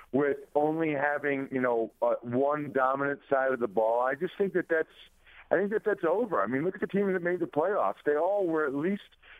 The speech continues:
decent on the other side of the ball. That might not have been their dominant one. So I'm gonna say nine and seven on the high end. I actually think on the low end, I mean, now it's hard to say this 'cause it depends on health,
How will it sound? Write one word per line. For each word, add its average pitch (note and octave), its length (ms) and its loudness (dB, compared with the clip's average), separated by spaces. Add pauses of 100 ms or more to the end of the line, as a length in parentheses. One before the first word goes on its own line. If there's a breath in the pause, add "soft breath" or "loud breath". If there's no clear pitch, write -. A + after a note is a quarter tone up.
(200 soft breath)
decent D3 560 -2
on C#3+ 180 0
the C#3 120 0
other E3 260 -2
side A#2 200 2
of G#2+ 60 -6
the G#2+ 60 0
ball. A2+ 300 0
That A#2+ 140 -2
might C3+ 180 -2
not C3 140 0
have A#2+ 100 -4
been B2+ 160 0
their A#2+ 100 0
dominant A#2+ 520 0
one. C#3+ 320 0
So B2+ 260 0 (340 loud breath)
I'm F3 180 2
gonna C#4 220 -2
say G#3+ 160 0
nine E3 420 0
and E3+ 220 -4
seven E3 280 -2
on D3 160 -2
the B2+ 100 0
high C3 420 0
end. E3+ 240 -6
I E3+ 140 0
actually A3 460 -2
think F#3 320 -2 (880)
on C#3 160 2
the C3 80 0
low C#3 320 0
end, A2+ 260 -2 (760 loud breath)
I C#3 60 2
mean, D#3+ 300 -2
now F3+ 220 0
it's - 160 -6
hard A3+ 160 -2
to D3+ 160 -6
say E3 160 0
this C3 160 -2
'cause C3+ 100 0
it B2 60 -6
depends C3+ 380 -2
on A2 120 0
health, A2+ 380 -2